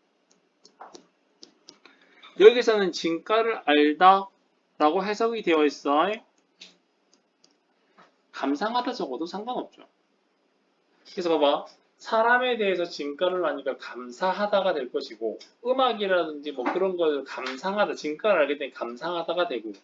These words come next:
이해하다도 거기서 나온 거고. 어쨌든 봐봐. Quality of this speaker. 봐봐. 이러한 스피커의 great sound quality.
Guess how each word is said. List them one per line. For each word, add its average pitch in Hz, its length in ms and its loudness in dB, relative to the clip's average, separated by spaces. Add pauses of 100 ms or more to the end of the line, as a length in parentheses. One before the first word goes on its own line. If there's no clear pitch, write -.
(580)
이해하다도 202 760 2
거기서 185 320 0
나온 113 300 -4
거고. 101 120 -16 (640)
어쨌든 247 380 6
봐봐. 123 380 0 (1160)
Quality 240 560 2
of 160 240 0
this 156 240 -6
speaker. 196 840 -2 (1040)
봐봐. 151 320 2 (160)
이러한 240 800 4
스피커의 196 1500 -2 (400)
great 175 300 2
sound 180 480 -2
quality. 131 580 -2